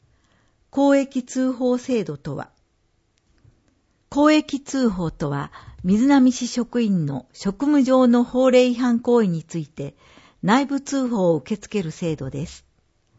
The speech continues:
通報に基づき事実調査を行い、是正を図るとともに、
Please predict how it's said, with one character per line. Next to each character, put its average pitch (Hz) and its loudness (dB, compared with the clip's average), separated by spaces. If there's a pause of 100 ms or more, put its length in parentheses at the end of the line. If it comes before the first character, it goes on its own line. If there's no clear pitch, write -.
(420)
通 233 0
報 233 2
に 214 0
基 208 0
づ 190 -4
き 170 -8
事 170 -6
実 254 -6
調 240 0
査 165 -6
を 143 -6
行 156 -10
い、 139 -10 (440)
是 170 -2
正 240 2
を 226 0
図 208 -8
る 185 -8
と 151 -10
と 160 -10
も 151 -6
に、 147 -8